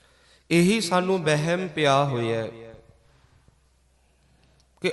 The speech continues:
ਅਸੀਂ ਕੁਛ ਕਰ ਰਹੇ ਹਾਂ, ਅਸੀਂ ਕੁਛ ਰੋਕ ਰੱਖਿਆ ਹੈ।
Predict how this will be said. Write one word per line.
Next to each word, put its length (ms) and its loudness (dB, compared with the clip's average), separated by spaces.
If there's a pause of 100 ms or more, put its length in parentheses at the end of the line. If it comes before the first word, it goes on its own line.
ਅਸੀਂ 280 -2
ਕੁਛ 380 -6 (920)
ਕਰ 180 6
ਰਹੇ 440 0
ਹਾਂ, 220 -2
ਅਸੀਂ 180 -6
ਕੁਛ 240 -6
ਰੋਕ 380 0
ਰੱਖਿਆ 500 -2
ਹੈ। 380 -14